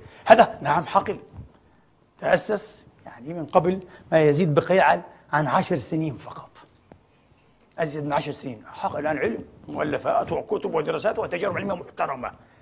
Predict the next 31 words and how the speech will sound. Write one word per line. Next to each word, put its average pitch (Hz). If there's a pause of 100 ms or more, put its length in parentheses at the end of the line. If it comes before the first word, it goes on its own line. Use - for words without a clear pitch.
(340)
في 147
أمريكا 220
بالذات 196
وفي 170
كندا، 143 (520)
في 151
شمال 165
كندا، 123 (500)
مجلدات 220
الآن 165
في 151
هذا 143
الشيء. - (380)
ما 339
هو 202
علم 185
الأديان 156
العصبي؟ 120 (220)
نيروثيولوجي. 175
ماذا 294
يقول؟ 233 (920)
سوف 208
ترون 190 (440)
أن 196
هناك 196
من 233
اعتمد 196
عليه 165
من 170
ملاحدة 175
العالم، 147